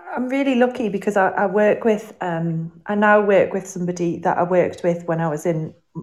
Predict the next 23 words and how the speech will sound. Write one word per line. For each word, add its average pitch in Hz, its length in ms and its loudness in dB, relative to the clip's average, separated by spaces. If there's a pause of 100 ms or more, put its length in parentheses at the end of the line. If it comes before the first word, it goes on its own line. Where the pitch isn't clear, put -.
(220)
um, 156 220 -4
my 143 100 -6
previous 175 520 -2
secondary 147 440 -6
school, 143 460 -4 (260)
and 165 120 0
she 175 200 2
was 165 140 0
a 160 260 4
non-teaching 165 720 2
head 156 180 2
of 151 100 2
year 147 220 6
then, 156 240 4
and 156 120 -4
she's 156 200 -2
now 170 180 6
our, 151 320 4 (300)
um, 160 280 2
director 170 500 4
of 196 100 -4
pastoral 202 440 2
care. 214 360 6